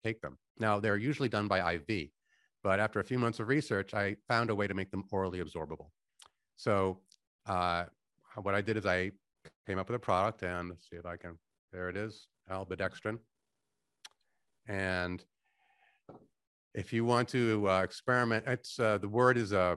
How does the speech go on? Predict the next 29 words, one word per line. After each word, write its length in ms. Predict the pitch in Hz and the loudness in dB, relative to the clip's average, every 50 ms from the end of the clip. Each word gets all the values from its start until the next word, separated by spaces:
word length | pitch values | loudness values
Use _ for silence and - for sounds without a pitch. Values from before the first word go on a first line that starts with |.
| - _ - | -2 _ -12
short 320 | - - 139 120 113 110 | -4 2 4 4 4 2
for 220 | - - 95 90 - | 0 -2 -2 0 2
alpha 480 | - 107 107 107 - - 110 101 98 98 - _ _ - | 2 2 2 2 0 -2 -2 -2 -2 -4 -8 _ _ -4
beta 460 | - 107 101 98 92 95 95 95 95 95 _ - | -2 0 0 0 0 -2 -2 -2 -4 -8 _ -8
cyclodextrin. 720 | - - 101 95 104 95 87 85 78 - - - 82 101 _ _ _ - - - _ _ _ _ _ - | -4 -2 -2 0 0 0 0 0 -2 -2 -6 -14 -14 -14 _ _ _ -18 -18 -18 _ _ _ _ _ -8
And, 380 | 95 87 87 85 85 85 85 87 | -6 -4 -2 -2 -2 -4 -2 0
uh, 280 | 85 85 85 85 85 87 - _ _ _ _ _ _ _ _ _ _ _ _ _ _ _ _ _ _ _ _ _ _ _ _ _ _ _ | 0 0 0 -2 -4 -8 -12 _ _ _ _ _ _ _ _ _ _ _ _ _ _ _ _ _ _ _ _ _ _ _ _ _ _ _
so 320 | - - - 123 113 107 107 | -10 -2 2 2 4 4 2
if 100 | - - | 2 0
you 80 | 113 | 0
want 180 | 107 113 113 113 | 0 2 2 0
to 60 | 113 | 0
experiment 640 | 107 - - - 120 117 117 120 117 113 110 110 107 | -2 -4 -4 0 2 2 4 4 4 2 0 0 0
with, 240 | 104 101 101 95 - - - | 0 0 -2 -2 -4 -6 -4
uh, 200 | 113 98 95 92 | -2 0 0 0
what 220 | 87 90 95 92 | 0 -2 -4 -2
cyclodextrins 640 | - - 98 95 107 98 92 92 92 - - 82 - | 0 -2 -2 0 0 -2 -2 -2 -2 -4 -10 -14 -12
can 100 | - 85 | -10 -8
do 140 | 85 95 95 | -6 -6 -6
for 240 | - - 101 90 87 | -6 -4 -2 -2 0
you, 220 | 90 92 98 104 - | 0 -2 -4 -4 -6
um, 340 | 92 87 85 82 82 82 82 _ _ _ _ - 92 | -6 -6 -6 -6 -8 -10 -12 _ _ _ _ -16 -14
and, 140 | 82 78 - _ _ _ _ _ _ - | -14 -14 -14 _ _ _ _ _ _ -14
you 60 | 95 85 | -12 -10
know, 140 | 85 85 90 95 - _ - | -10 -12 -12 -16 -20 _ -10
go 100 | 90 92 | -10 -10
to 340 | 90 - - 87 85 85 85 _ _ - - _ - | -10 -8 -8 -8 -8 -8 -10 _ _ -20 -16 _ -4
lifeenthusiast 720 | 98 98 - 95 95 113 104 98 85 92 95 92 92 - | -2 -2 -2 -4 -4 -2 -2 -2 -2 -2 -2 -2 -2 -2
dot 140 | - 85 85 | -4 -8 -8